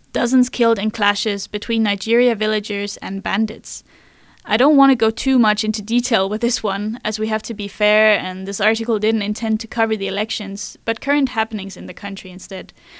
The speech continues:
But the words villagers and bandits, again, gives this rather backward image of a country in rural Africa, which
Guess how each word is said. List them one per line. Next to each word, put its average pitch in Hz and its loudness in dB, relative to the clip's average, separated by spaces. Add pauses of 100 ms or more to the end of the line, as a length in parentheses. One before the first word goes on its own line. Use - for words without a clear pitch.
(360)
But - 0
the 233 6
words 240 4
villagers 269 2
and 208 -4
bandits, 254 2
again, 220 -2
gives 220 0
this 226 -2
rather 226 0
backward 214 -2
image 202 -4
of 175 -10
a 202 -8
country 214 -6
in 190 -8
rural 202 -6
Africa, 190 -8
which 208 -8